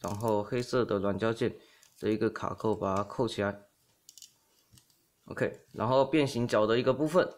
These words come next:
脚的部分呢，就直接把膝盖打直，以及这个脚掌给打直，然后把这一个凸呢往里面收。OK，都是打直，这过程非常的简单。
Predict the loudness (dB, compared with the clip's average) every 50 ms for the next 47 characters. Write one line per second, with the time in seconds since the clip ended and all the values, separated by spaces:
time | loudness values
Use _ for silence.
0 | -18 _ -20 -20 -20 _ _ 2 6 6 8 8 6 4 4 4 6 6 6 6
1 | 6 6 4 4 2 4 4 4 4 4 4 4 2 2 0 -2 -6 -4 2 4
2 | 4 4 4 2 0 0 -2 -2 -4 -4 -2 -2 -2 -2 -2 -4 -6 -4 -4 -4
3 | -2 0 0 2 4 4 2 4 2 2 2 4 4 2 0 0 -4 -4 -2 -2
4 | -2 0 0 0 0 0 -4 -6 -6 -6 -8 -8 -12 _ _ _ _ _ _ _
5 | -4 0 2 2 2 4 4 4 4 4 4 4 2 2 4 4 4 4 4 4
6 | 2 -2 0 2 4 4 4 6 6 6 6 4 4 4 2 2 2 2 2 2
7 | 2 0 2 4 4 4 2 -2 -12 _ _ -20 _ _ _ _ _ _ _ _
8 | -18 -18 -18 _ _ _ _ _ _ _ -20 -18 -18 -20 _ -20 _ _ _ _
9 | _ _ -10 -10 -10 -10 -12 -20 _ _ -12 -8 -6 -6 -6 -4 -4 -4 -4 -2
10 | -4 -6 -6 -6 -8 -8 -8 -8 -8 -12 _ _ _ _ -10 -8 -6 -2 -2 -2
11 | -2 0 -2 -2 0 0 0 2 2 0 0 0 0 2 4 2 2 2